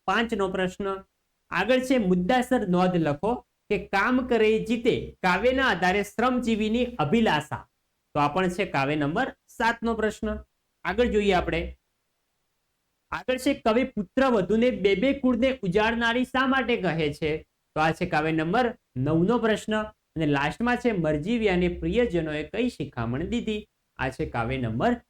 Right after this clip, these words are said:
અગિયારનો પ્રશ્ન. તો વિદ્યાર્થી મિત્રો, સૌપ્રથમ તમારે પરીક્ષાની તૈયારી કરતા પહેલા આટલા પ્રશ્નના જવાબો તો એકવાર સંપૂર્ણ, અ, તૈયાર કરી જ લેવાના છે, કારણ કે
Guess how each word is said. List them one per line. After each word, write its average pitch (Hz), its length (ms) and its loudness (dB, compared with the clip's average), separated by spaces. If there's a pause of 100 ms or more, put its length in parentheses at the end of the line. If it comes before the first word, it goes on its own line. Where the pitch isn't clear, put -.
(200)
અગિયારનો 214 480 0
પ્રશ્ન. 165 420 -4
તો - 400 -12
વિદ્યાર્થી 160 360 0
મિત્રો, 240 360 0
સૌપ્રથમ 220 560 -2
તમારે 190 320 -2
પરીક્ષાની 180 460 -2
તૈયારી 131 420 -4
કરતા 120 300 -6
પહેલા 190 520 -2 (240)
આટલા 202 320 0
પ્રશ્નના 185 420 -2
જવાબો 143 420 -2
તો 196 260 -8
એકવાર 160 440 -4 (520)
સંપૂર્ણ, 147 460 -2
અ, 143 420 -4
તૈયાર 151 500 -2
કરી 165 240 0
જ 143 40 -4
લેવાના 107 400 -2
છે, - 200 -14
કારણ 139 340 -8
કે 170 380 -4